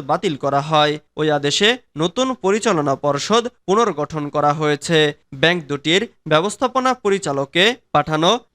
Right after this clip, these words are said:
আদেশে বলা হয়, আমানতকারী ও ব্যাংকের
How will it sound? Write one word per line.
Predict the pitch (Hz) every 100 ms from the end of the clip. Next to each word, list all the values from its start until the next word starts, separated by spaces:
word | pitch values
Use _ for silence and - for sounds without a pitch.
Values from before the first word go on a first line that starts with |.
| 160
আদেশে | 190 240 285 185
বলা | 147 139 147
হয়, | 160 226 - - 156
আমানতকারী | 196 240 240 254 262 247 - 156
ও | 226 - - 143
ব্যাংকের | 160 208 254